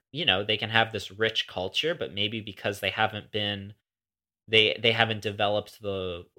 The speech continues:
uh, warfare technology to the same extent as the Europeans, they are just,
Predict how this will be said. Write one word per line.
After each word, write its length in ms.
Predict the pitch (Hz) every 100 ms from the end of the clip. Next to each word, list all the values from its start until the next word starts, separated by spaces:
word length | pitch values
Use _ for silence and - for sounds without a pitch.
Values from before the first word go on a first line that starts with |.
| 80
uh, 220 | 92 82
warfare 520 | 107 143 190 - 98
technology 800 | 92 107 92 98 95 92 98 95
to 180 | 95 104
the 100 | 98 -
same 340 | - 113 95
extent 440 | - - 98 98
as 100 | 98 92
the 80 |
Europeans, 640 | 98 98 - 170 165 98 98
they 140 | 98 98
are 120 | 98
just, 460 | 95 95 - -